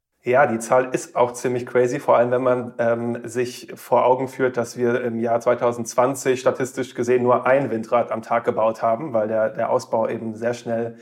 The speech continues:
sehr stark zurückgegangen ist in den vergangenen Jahren. Und Windenergie kann den größten Anteil oder sollte den größten Anteil an der Energiewende haben und ist die günstigste Energiequelle, ähm, im Vergleich zu anderen, im Vergleich zu Kohle, auch im Vergleich zu Atom.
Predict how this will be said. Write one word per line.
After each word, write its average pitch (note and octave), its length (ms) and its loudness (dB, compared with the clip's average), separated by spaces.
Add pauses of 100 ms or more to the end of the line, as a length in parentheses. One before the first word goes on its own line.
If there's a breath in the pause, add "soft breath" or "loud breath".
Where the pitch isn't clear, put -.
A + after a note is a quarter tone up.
(160 loud breath)
sehr B2+ 140 0
stark B2 220 2
zurückgegangen B2 500 0
ist A2+ 140 -6
in A#2 60 -6
den A2 80 -8
vergangenen A2 460 -4
Jahren. A2 360 -4 (120)
Und B2 600 0 (160)
Windenergie B2+ 920 -4
kann C#3+ 200 2
den C#3+ 100 -4
größten C#3 400 -4
Anteil C3+ 380 -2
oder A#2 240 -2
sollte B2+ 240 2
den C3 160 -2
größten B2+ 320 0
Anteil B2 260 0
an A#2+ 100 -2
der A#2+ 140 0
Energiewende A#2 580 -4
haben D#3+ 420 0 (100)
und B2 540 0
ist - 280 -10
die B2 60 -6
günstigste D#3+ 420 -4
Energiequelle, C3+ 880 2
ähm, A#2+ 280 -2
im A#2+ 100 -6
Vergleich A#2+ 360 -2
zu C3 120 -4
anderen, B2 440 0
im A#2+ 40 -4
Vergleich A#2 300 -4
zu A#2 100 -12
Kohle, C#3 380 0
auch A#2+ 100 2
im A2+ 140 -8
Vergleich A#2 260 -6
zu B2+ 140 -6
Atom. C#3+ 580 -2